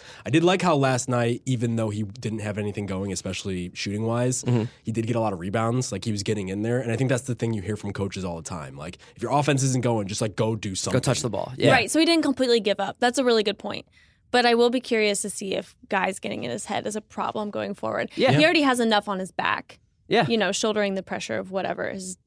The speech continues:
Speaker 3: dad has put on him.
Speaker 2: Yeah.
Speaker 3: So that'll be interesting 'cause he already has a lot of that.
Speaker 2: Uh, what about Jason Tatum, who all of a sudden his season changed five minutes into the season when, when Gordon Hayward went down? Um, Tatum all of a sudden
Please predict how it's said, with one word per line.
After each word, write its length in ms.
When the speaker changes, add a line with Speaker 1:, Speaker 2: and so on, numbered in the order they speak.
Speaker 3:
dad 260
has 120
put 160
on 200
him. 260
Speaker 2:
Yeah. 200
Speaker 3:
So 180
that'll 220
be 100
interesting 380
'cause 100
he 120
already 160
has 180
a 60
lot 240
of 60
that. 200
Speaker 2:
Uh, 260
what 220
about 560
Jason 300
Tatum, 400
who 240
all 240
of 80
a 40
sudden 440
his 200
season 280
changed 440
five 220
minutes 220
into 160
the 100
season 320
when, 280
when 120
Gordon 260
Hayward 240
went 200
down? 340
Um, 440
Tatum 280
all 180
of 80
a 40
sudden 480